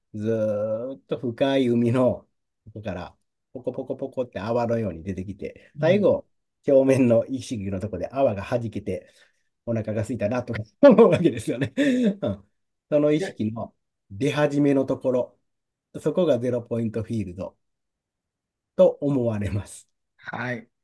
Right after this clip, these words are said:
Speaker 1: うん。
Speaker 2: つまり、
Speaker 1: だからゼロポイント、
Speaker 2: まあ、わかりやすい言葉で言う、わかりやすい言葉で言うと、
Speaker 1: うん。
Speaker 2: まあ、内観を深めるみたいなもんですね。
Speaker 1: うん。そうですね。
Speaker 2: うん。
Speaker 1: 内観深める。
Speaker 2: う、内なる、
Speaker 1: まあ、
Speaker 2: 内なる自分を見つ、
Speaker 1: うん。うん。
Speaker 2: 見つめていくみたいな、せん、そういうような作業ですね。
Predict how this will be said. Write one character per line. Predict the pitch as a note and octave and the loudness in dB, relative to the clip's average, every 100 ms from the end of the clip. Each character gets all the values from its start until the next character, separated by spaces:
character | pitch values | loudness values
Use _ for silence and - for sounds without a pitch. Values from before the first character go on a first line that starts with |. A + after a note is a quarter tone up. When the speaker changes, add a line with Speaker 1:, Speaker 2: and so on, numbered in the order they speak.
| _ | _
Speaker 1:
う | A#2+ | -12
ん。 | - - | -12 -8
Speaker 2:
つ | G#3+ | 2
ま | A3+ G3+ | 4 6
り、 | E3 | 6
Speaker 1:
だ | |
か | F#3 | 6
ら | |
ゼ | |
ロ | G#3 | 4
ポ | |
イ | |
ン | E3 | 2
ト、 | |
Speaker 2:
ま | |
あ、 | F3 | 4
わ | |
か | G#3+ | 6
り | A#3 | 6
や | B3+ | 4
す | C4 | 4
い | A#3 | 0
言 | A3 | 0
葉 | G3 F3 | 2 2
で | D#3+ | 2
言 | D3 | -4
う、 | - _ _ _ - | -10 _ _ _ -12
わ | D#3+ | -4
か | G3 | 0
り | |
や | G#3 A3+ | 2 0
す | B3+ | -2
い | A#3 | -4
言 | F3+ | -4
葉 | F3 D#3+ | 0 0
で | |
言 | D3 | 0
う | |
と、 | B2 | -4
Speaker 1:
う | |
ん。 | B2+ | -2
Speaker 2:
ま | C3+ A#2 | 0 0
あ、 | |
内 | B2 C#3 D3 | 2 2 2
観 | D3+ D3+ D3 | 2 2 2
を | |
深 | C3 E3 | -2 -2
め | E3 E3 | 0 -2
る | |
み | D3 B2 | -4 -6
た | |
い | A2 | -8
な | |
も | G#2+ G#2 | -8 -12
ん | |
で | - | -16
す | - | -6
ね。 | E3 G#3+ A3 - _ _ _ _ _ | 0 2 2 -6 _ _ _ _ _
Speaker 1:
う | G#3 | -2
ん。 | C3 - _ _ - | -2 -6 _ _ 2
そ | D3 | 4
う | |
で | A2+ | 4
す | G#2 | -2
ね。 | C3 A#2+ G2+ _ B2+ | 0 0 -2 _ -4
Speaker 2:
う | |
ん。 | |
Speaker 1:
内 | B2 A#2 | -2 -2
観 | B2 A#2+ G#2+ | -6 -8 -10
深 | B2 | -6
め | A#2 A2+ | -4 -2
る。 | A#2 | -2
Speaker 2:
う、 | |
内 | A#2+ F3+ | -2 2
な | F3 | 4
る、 | D3+ | 2
Speaker 1:
ま | |
あ、 | C#3+ | -2
Speaker 2:
内 | C3 F3 | -4 2
な | E3+ | 4
る | D3 | 4
自 | C#3 | 0
分 | C3+ C#3 C#3+ C#3 C#3 | -4 -4 -2 -2 0
を | C#3 | 0
見 | D3 | -2
つ、 | |
Speaker 1:
う | C#3+ | -4
ん。 | |
う | |
ん。 | A#2+ | -4
Speaker 2:
見 | C3+ | -4
つ | D3+ | -4
め | D3+ | 0
て | D3+ | 0
い | |
く | D3+ | 0
み | E3 | 0
た | D3 | 0
い | B2+ | -2
な、 | |
せ | A2 C#3 | -2 -4
ん、 | C#3 | -6
そ | C3+ D3 | -4 -2
う | D#3 | 0
い | D#3+ | 2
う | |
よ | D#3 | 2
う | D3 | 0
な | A2+ - | -2 -4
作 | - A#2+ | -6 -6
業 | G2+ | -6
で | G2 | -12
す | - | -10
ね。 | B2 C#3 C#3+ | -8 -6 -6